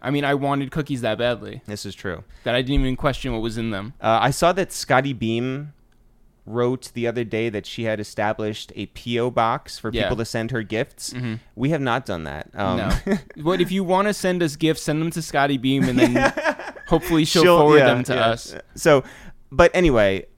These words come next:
Speaker 2: two hundred episodes. Is there anything that, uh, really stands out to you, Jeff, besides the Rockefeller thing? I think people ask us about our favorite episode of all time, and I mean, that has to be, right?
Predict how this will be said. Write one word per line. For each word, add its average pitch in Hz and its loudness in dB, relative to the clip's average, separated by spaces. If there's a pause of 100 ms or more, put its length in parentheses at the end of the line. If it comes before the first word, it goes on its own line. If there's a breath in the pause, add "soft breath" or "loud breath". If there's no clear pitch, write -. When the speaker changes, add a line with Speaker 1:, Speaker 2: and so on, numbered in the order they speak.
(280)
Speaker 2:
two 220 4
hundred 196 6
episodes. 113 0 (400 soft breath)
Is 143 0
there 151 4
anything 151 0
that, 131 2
uh, 113 2 (260)
really 147 0
stands 147 -2
out 143 2
to 151 -8
you, 143 -4
Jeff, 143 0
besides 147 2
the 120 -2
Rockefeller 98 -2
thing? 92 -10
I 98 -2
think 202 -2
people 160 2
ask 120 2
us 120 -6
about 113 2
our 101 -2 (100)
favorite 117 2
episode 107 0
of 98 -6
all 95 2
time, 92 -6
and 120 -6
I - -6
mean, 190 -2 (160 loud breath)
that 208 2
has 220 0
to - -12
be, 87 -4
right? 107 -2